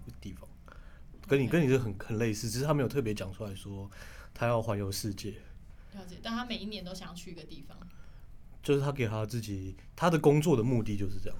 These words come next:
Speaker 1: 子。
Speaker 2: 他的工作的目的就是为了让自己可以去旅行。
Speaker 1: 他的，对，他的成就感是他，他来自于他可以去旅行，他可以去他想要去的地方。
Speaker 2: 你后来有 hire 他吗？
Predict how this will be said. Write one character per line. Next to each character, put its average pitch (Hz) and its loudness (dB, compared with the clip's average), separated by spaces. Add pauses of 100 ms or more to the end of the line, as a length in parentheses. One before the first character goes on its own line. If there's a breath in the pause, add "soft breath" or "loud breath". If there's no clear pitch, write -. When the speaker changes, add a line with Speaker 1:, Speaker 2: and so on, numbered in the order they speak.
Speaker 1:
子。 - -4 (640)
Speaker 2:
他 247 -2
的 240 -2
工 233 -2
作 226 -4
的 196 -6
目 214 -4
的 202 -8
就 196 -10
是 196 -8
为 196 -6
了 185 -10
让 185 -6
自 180 -10
己 170 -12
可 - -10
以 165 -10
去 170 -12
旅 175 -8
行。 170 -6
Speaker 1:
他 143 4
的， 135 6
对， 113 2
他 127 2
的 143 4
成 107 -4
就 123 2
感 95 -6
是 107 -4
他， 101 -6 (300 loud breath)
他 120 -6
来 104 -2
自 101 -4
于 107 -2
他 107 -4
可 107 -4
以 92 -4
去 107 -6
旅 107 -6
行， - -10
他 110 -4
可 110 -6
以 104 -2
去 95 -8
他 98 -6
想 90 -10
要 87 -12
去 - -12
的 110 -10
地 - -12
方。 - -14
Speaker 2:
你 208 -10
后 226 -8
来 220 -4
有 190 -8
hire 190 -8
他 180 -12
吗？ 165 -12